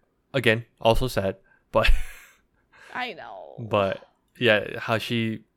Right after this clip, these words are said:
Speaker 1: like, turned on them and all, that's wild. Um,
Speaker 2: Dude, that was a twist.
Speaker 1: Yeah, that was a twist. But I think that fight was the coolest to see, like, when he gets the suit. And he feels special.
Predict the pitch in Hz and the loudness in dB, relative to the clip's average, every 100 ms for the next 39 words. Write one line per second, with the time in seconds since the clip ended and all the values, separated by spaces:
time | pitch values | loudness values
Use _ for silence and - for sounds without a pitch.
0 | _ _ - 113 104 - 104 110 113 113 | _ _ -4 -4 -4 -4 -2 0 2 2
1 | 113 113 113 - 120 117 120 113 104 - | 2 0 -4 -8 -4 -2 -2 -4 -8 -10
2 | 113 107 110 110 _ _ _ _ - 95 | -6 -4 -4 -8 _ _ _ _ -14 -10
3 | 95 - - - _ _ _ _ _ _ | -10 -10 -14 -20 _ _ _ _ _ _
4 | _ 214 208 247 240 196 - 214 226 - | _ -12 -6 -6 -6 -10 -12 -10 -10 -12
5 | - - _ - - _ _ _ - - | -18 -20 _ -20 -20 _ _ _ -20 -20
6 | - - _ _ 110 120 123 143 127 - | -20 -20 _ _ 2 2 2 0 0 2
7 | 110 107 110 - _ _ _ _ _ _ | -2 -2 -6 -8 _ _ _ _ _ _
8 | _ _ - 101 - - 123 143 151 - | _ _ -12 -12 -10 -6 -4 -2 -4 -6
9 | - 98 113 107 101 - 110 104 101 101 | -10 -6 -4 -2 -2 -4 -6 -6 -8 -6
10 | 98 - 92 - 73 - - _ _ _ | -8 -10 -16 -16 -16 -18 -20 _ _ _
11 | _ _ _ _ _ _ _ _ _ _ | _ _ _ _ _ _ _ _ _ _
12 | 110 101 104 95 - - - - | -12 -10 -10 -10 -12 -16 -16 -20